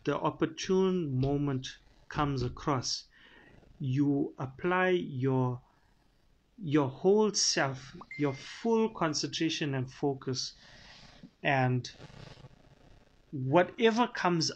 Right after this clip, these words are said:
out of that, the result of that is the best that you, is the best that you could do at that time. And I think that's what it means to be, be the best that you can be. Whatever you choose, go all out.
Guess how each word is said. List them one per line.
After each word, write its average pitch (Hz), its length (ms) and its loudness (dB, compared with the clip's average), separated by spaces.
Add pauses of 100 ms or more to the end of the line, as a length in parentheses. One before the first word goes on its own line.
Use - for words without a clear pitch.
out 160 240 6
of 135 200 -2
that, - 320 -4 (240)
the 147 120 4
result 147 520 0
of 123 180 -4
that 123 200 -2 (440)
is 127 200 -4
the 139 120 -2
best 151 440 0
that 131 220 -8
you, 127 240 -4 (160)
is 120 140 -6
the 131 80 0
best 143 320 0
that 127 240 -8
you 127 200 0
could 127 180 -4
do 123 280 0 (340)
at 131 260 -4
that - 220 -6
time. 107 320 -6 (920)
And 143 180 0
I 151 60 4
think 156 280 0
that's 151 220 0
what 143 140 2
it 131 140 0
means 127 300 0
to 131 120 -2
be, 117 340 -4 (440)
be 147 160 4
the 131 160 0
best 131 340 -2
that 127 160 -8
you 123 80 -4
can 113 240 -6
be. 107 240 -10 (420)
Whatever 190 280 4
you 170 120 4
choose, 151 320 0
go 135 240 -2
all 117 280 -4
out. 107 240 -14